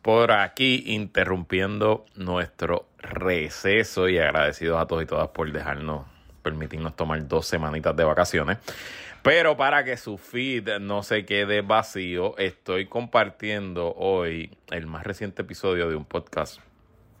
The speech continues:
que yo llevo produciendo junto a dos buenos amigos, Juan y Nadal y Miriam Ocasio,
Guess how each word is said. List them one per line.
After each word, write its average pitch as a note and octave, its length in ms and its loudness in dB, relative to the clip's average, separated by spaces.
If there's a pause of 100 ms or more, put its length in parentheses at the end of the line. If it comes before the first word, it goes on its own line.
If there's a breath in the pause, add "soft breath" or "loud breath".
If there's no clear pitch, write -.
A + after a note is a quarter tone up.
(220)
que F2+ 120 -2
yo F2+ 120 2
llevo A2+ 240 6
produciendo F#2+ 800 4
junto D#2+ 360 -2
a C#2+ 140 0
dos E2 160 0
buenos E2+ 280 -2
amigos, D#2+ 440 -4
Juan D#2 220 -6
y F2 40 -4
Nadal D#2+ 320 0
y D#2 60 -2
Miriam D#2 300 -2
Ocasio, D#2+ 420 0